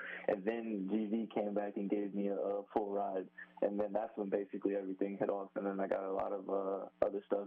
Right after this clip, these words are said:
Then Ferris came in, like, maybe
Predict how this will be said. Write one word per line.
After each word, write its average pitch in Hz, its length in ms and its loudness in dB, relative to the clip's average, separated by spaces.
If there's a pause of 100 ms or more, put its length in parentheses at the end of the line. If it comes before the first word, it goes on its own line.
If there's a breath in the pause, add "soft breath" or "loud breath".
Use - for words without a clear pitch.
Then 107 260 0
Ferris 110 260 2 (100)
came 104 200 0
in, 101 160 0
like, 95 220 -2 (920 loud breath)
maybe 104 800 2